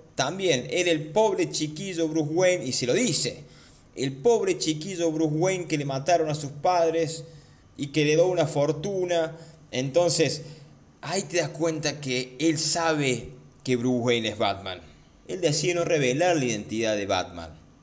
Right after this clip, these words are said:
Entonces eso creo que es lo que hace que sea un gran villano para quizás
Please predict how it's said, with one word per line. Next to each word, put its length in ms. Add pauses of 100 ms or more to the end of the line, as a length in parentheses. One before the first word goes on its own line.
(200)
Entonces 360
eso 120
creo 220
que 180
es 60
lo 160
que 100
hace 360 (100)
que 80
sea 280
un 140
gran 320
villano 440
para 260 (320)
quizás 480